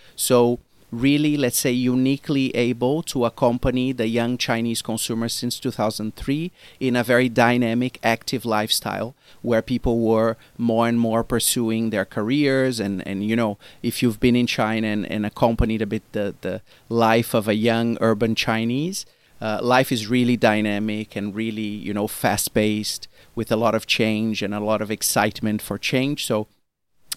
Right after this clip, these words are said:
for Mizone, uh, let's say we cater this, this, we, we customize this product and, and cater to this specific, uh, consumer. Uh,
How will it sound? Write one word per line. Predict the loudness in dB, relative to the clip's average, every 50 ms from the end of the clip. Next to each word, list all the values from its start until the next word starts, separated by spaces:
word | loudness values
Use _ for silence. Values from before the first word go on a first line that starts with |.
| -14
for | -8 0 6 8 8 10
Mizone, | 10 8 6 4 2 4 2 2 2 2 -2 -4 -6 -6
uh, | -4 -4 -2 -2 -4 -6 _ _ -20 -20 -10 -2
let's | -2 0 0 2
say | 2 2 2 2 2
we | -2 -4 -2 0 -2 -2
cater | -2 -4 -2 0 2 2 4 2 2 0
this, | 0 -2 -4 -4 -4 -6 -10 -16 -8
this, | -6 -6 -6 -6 -8 -8
we, | -8 -10 -10 -8 -10 -6 -4 -4 -4 -4 -4 -8 _ _ _ _ -16 -8
we | -4 -4 -4 -4 -4 -6
customize | 0 2 2 4 2 2 0 2 2 2 2 0 0
this | -2 -4 -4
product | -2 0 2 2 4 4 2 0 -4 -6 -14 -10
and, | -6 -6 -4 -4 -4 -4
and | -4 -4 -4 -4
cater | -2 0 0 2 2 2 0
to | 0 -2 -4
this | -2 -2 -2 -2
specific, | -2 -2 -4 -2 -2 -2 -4 -4 -4 -4 -4 -6 -6 -8 -10 -6
uh, | -6 -6 -6
consumer. | -6 -6 -6 -4 -4 -4 -4 -4 -4 -2 -4 -4 -6 -6 -10 _ _ _ _ _ -12 -4
Uh, | 0 0